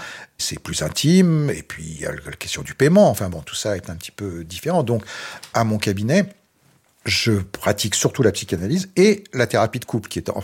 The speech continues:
en fait encore une autre de mes casquettes qui serait entre la psychanalyse et la thérapie familiale, disons. Donc, euh, des couples, des personnes seules. Il va de soi que, euh, dans ma pratique à l'hôpital ou à Espace, euh, c'est pas la psychanalyse qui prime,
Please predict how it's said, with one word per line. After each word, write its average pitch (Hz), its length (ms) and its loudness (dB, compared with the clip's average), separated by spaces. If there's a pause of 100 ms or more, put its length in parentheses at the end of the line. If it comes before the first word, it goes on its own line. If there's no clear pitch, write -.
(120)
en 110 80 4
fait - 280 2 (320)
encore 123 360 4
une 135 120 4
autre 147 140 6
de 117 160 2
mes 135 120 2
casquettes 151 420 -2
qui - 100 -8
serait - 320 -2
entre 135 320 0
la 101 120 -2
psychanalyse 104 600 -8
et 110 40 -4
la 101 100 -6
thérapie 101 360 -8
familiale, 107 520 -4
disons. 78 240 -12 (680)
Donc, 104 420 -6
euh, 87 300 -4
des 82 180 -10
couples, 120 320 -6
des 95 80 -6
personnes - 380 -2
seules. 123 260 4 (280)
Il 101 120 -2
va 92 100 -2
de - 60 -6
soi 127 260 6
que, 113 540 2 (100)
euh, 82 320 -12 (380)
dans 90 120 -6
ma 87 120 -4
pratique - 380 -6
à 90 60 -4
l'hôpital 95 500 -2
ou 87 120 -4
à - 40 -4
Espace, - 500 0
euh, 92 380 -8
c'est - 240 -8
pas 110 140 2
la 95 100 4
psychanalyse 104 580 -2
qui 110 240 -6
prime, 120 540 4